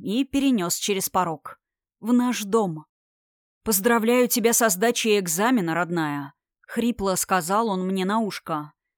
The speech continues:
"Добро пожаловать в нашу новую жизнь. Если ты готова, конечно". "С тобой я готова на все", прошептала я,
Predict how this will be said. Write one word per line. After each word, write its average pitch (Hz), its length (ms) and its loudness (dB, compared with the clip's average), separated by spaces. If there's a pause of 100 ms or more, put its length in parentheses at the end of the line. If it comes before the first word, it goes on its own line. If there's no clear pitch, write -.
(240)
"Добро 220 380 2
пожаловать 254 640 2
в 202 120 -4
нашу 269 440 0
новую 190 380 0
жизнь. 156 500 -10 (220)
Если 269 380 2
ты 285 160 -2
готова, 240 460 2
конечно". 160 680 -4 (440)
"С - 140 -4
тобой 269 400 -2
я 233 200 0
готова 254 440 -4
на 277 140 2
все", 165 400 -2 (420)
прошептала 254 600 0
я, 196 460 -2